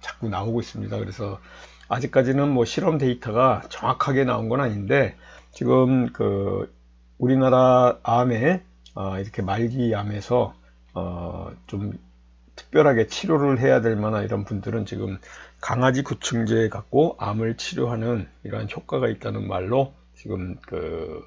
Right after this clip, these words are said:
치료제를 자꾸 찾고 있습니다. 구충제로. 그래서 우리가 알리코 제약을 했고요. 알리코 제약은 종가 단타 매매 일 유형으로 수익 보고요. 또 이 유형으로 오늘까지 이렇게 수익 본 거고요.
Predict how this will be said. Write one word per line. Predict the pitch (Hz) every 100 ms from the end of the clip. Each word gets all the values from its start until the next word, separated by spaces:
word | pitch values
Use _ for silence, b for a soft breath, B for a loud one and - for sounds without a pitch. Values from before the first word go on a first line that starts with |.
| - - _ _ _ _ _
치료제를 | - - 127 110 101 101
자꾸 | - - -
찾고 | - - 156
있습니다. | 196 - 104 95
구충제로. | - 117 - 101 87 90 113 180 B B B B
그래서 | - 123
우리가 | 113 110 120 131 - b b b
알리코 | 104 117 127 - 127
제약을 | 127 110 113
했고요. | 156 - 107 117 98 _ -
알리코 | 107 117 131
제약은 | 120 113 107 123 160 165
종가 | - 113 117
단타 | 113 110 113
매매 | 107 123 156 -
일 | 131 139
유형으로 | 135 123 120 107
수익 | - 107 -
보고요. | 101 95 120 175 -
또 | - 98 95
이 | 104 135
유형으로 | 143 127 107
오늘까지 | 90 113 120 113 - - 95 123 165
이렇게 | 131 104 95
수익 | - 117 -
본 | 101 92
거고요. | 101 139 143